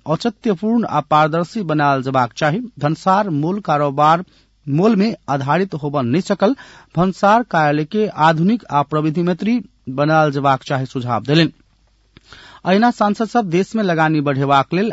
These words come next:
आवश्यक कानून बनाबऽ में ढिलाई नहि करबाक चाही, विश्वास के वातावरण बन-, बनाबाक चाही आ नियामक निकाय सब की भूमिका के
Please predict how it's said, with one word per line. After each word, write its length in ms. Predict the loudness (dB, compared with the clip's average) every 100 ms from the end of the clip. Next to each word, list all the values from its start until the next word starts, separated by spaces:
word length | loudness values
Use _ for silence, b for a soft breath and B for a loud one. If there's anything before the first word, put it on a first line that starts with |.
| -4
आवश्यक 440 | -2 -2 -4 -6
कानून 340 | -2 0 0 -2 -6
बनाबऽ 420 | -6 -2 0 0 0
में 200 | 0 0 B B B
ढिलाई 360 | -4 0 2 2
नहि 180 | 0
करबाक 380 | 0 0 0 -2
चाही, 280 | -2 -2 -2
विश्वास 560 | -4 -8 -4 0 0 -2
के 100 | -6
वातावरण 500 | -2 -2 0 0 0
बन-, 200 | -2 -2
बनाबाक 420 | -2 -2 0 -2
चाही 300 | -2 -2 -2 -4
आ 220 | 0 0
नियामक 520 | 0 0 2 2 0 -2
निकाय 300 | -2 -2 -2
सब 180 | -6
की 140 | -10 -10
भूमिका 360 | -6 -6 -6 -4
के 180 | -4